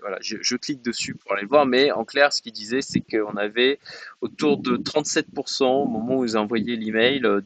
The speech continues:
de, d'exposition, ou quarante pour cent, c'était jusqu'à quarante pour cent d'exposition à l'U S T. Euh, donc, euh, quand même, euh, assez important, même si on avait mis du B S D. Voilà. Pourtant, exposition globale, hauteur de trente-neuf virgule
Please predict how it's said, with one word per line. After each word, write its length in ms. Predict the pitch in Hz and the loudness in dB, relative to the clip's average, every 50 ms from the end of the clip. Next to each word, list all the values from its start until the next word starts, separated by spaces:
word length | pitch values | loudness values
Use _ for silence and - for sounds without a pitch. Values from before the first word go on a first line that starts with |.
| _ | _
de, 160 | - 113 113 | -4 -2 -2
d'exposition, 800 | 98 127 139 135 - - - 139 127 127 127 - - - 131 135 - _ _ _ _ _ _ _ _ _ _ | 2 0 0 0 0 0 0 0 0 0 -2 -2 0 0 -2 -4 -6 _ _ _ _ _ _ _ _ _ _
ou 60 | 117 | -6
quarante 280 | 123 - 180 165 165 - | -2 0 2 2 0 0
pour 140 | - 156 143 | -4 -6 -4
cent, 160 | - 135 117 | -2 -4 -4
c'était 160 | - - 127 | -4 -4 -6
jusqu'à 260 | 120 123 - - 143 | -6 -6 -4 -4 -4
quarante 300 | - - 160 147 147 143 | 0 0 0 0 0 -2
pour 160 | - - 131 - | -4 -6 -8 -4
cent 200 | - 135 135 - _ _ - - - - _ _ _ - | -4 -6 -6 -6 _ _ -20 -20 -20 -20 _ _ _ -2
d'exposition 840 | 120 120 - - 143 135 131 131 131 - - 139 127 127 135 143 - | 0 0 0 0 0 0 0 2 0 2 2 2 2 2 0 0 2
à 140 | - 113 117 | 4 4 4
l'U 180 | 120 127 131 131 | 4 4 0 0
S 140 | 120 - | 0 -2
T. 220 | - 127 110 101 - _ _ _ | -2 -2 -2 -2 -4 _ _ _
Euh, 480 | 87 98 98 98 98 95 95 95 92 92 | 0 2 2 4 4 2 2 0 -2 -2
donc, 320 | 92 95 110 110 - - | -4 -4 -6 -6 -4 -4
euh, 80 | 110 101 | -4 -4
quand 220 | 98 - 107 104 | -2 0 2 2
même, 180 | 113 123 127 113 | 2 2 2 0
euh, 220 | 101 98 95 95 90 - | 0 0 0 -2 -2 -2
assez 240 | - 117 - - 143 | -2 -4 0 2 0
important, 460 | 127 120 - 127 - - - 147 135 | 0 2 2 -2 -2 0 0 0 0
même 260 | 127 131 143 151 143 | 2 2 2 2 0
si 120 | - - 127 | -4 -6 -6
on 80 | 120 | -4
avait 220 | 113 107 101 104 113 | -4 -4 -2 -4 -4
mis 140 | 131 139 | -4 -8
du 160 | 135 123 117 107 | -10 -12 -16 -16
B 200 | _ 107 104 101 | _ -6 -4 -4
S 180 | 98 92 92 | -4 -4 -2
D. 120 | 107 110 120 | 0 2 4
Voilà. 220 | 113 104 98 92 - - | 4 4 2 2 -2 -4
Pourtant, 220 | _ 135 135 - 165 | _ -2 2 2 2
exposition 460 | 160 - - 147 139 139 - - 143 | 2 2 -2 -6 -4 -2 -2 -2 -2
globale, 340 | 131 131 135 123 127 135 139 | -2 -2 2 4 6 4 4
hauteur 280 | 123 117 - 127 120 | 2 0 -2 -2 -2
de 60 | 120 120 | -2 -6
trente-neuf 440 | - - 143 - - - 123 123 120 | -6 -6 -6 -8 -4 -6 -6 -6 -6
virgule 360 | 127 113 104 117 113 139 151 | -8 -10 -8 -8 -8 -8 -10